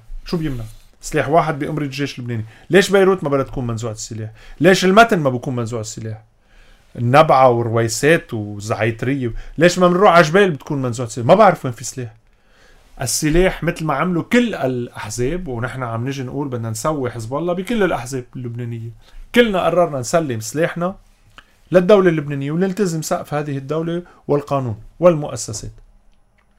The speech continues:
وحزب الله مطلوب منه يعمل زي الشيء، بده يقرر حزب الله هو لبناني أو هو بده يضل فصي-، فصيل إيراني.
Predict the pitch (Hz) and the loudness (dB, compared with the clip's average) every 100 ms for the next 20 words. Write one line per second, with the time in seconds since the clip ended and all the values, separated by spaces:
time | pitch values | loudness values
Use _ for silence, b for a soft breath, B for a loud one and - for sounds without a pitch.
0 | _ - _ - 123 120 127 156 147 123 | _ -20 _ -16 -8 -8 -4 -2 0 -2
1 | 165 139 147 143 139 135 131 127 - 113 | -4 -6 -6 -6 -6 -8 -10 -10 -16 -16
2 | _ _ _ 117 135 214 208 139 139 131 | _ _ _ -4 4 4 4 -4 -8 -10
3 | 139 117 - _ _ _ _ _ _ 131 | -10 -10 -18 _ _ _ _ _ _ -4
4 | 135 123 113 120 180 247 269 262 165 170 | 0 0 0 2 4 2 -2 0 4 6
5 | 185 185 175 185 170 - 156 - 147 143 | 6 4 4 4 4 0 -4 -4 -6 -6
6 | 127 156 139 127 131 131 127 | -6 -6 -6 -6 -4 -4 -6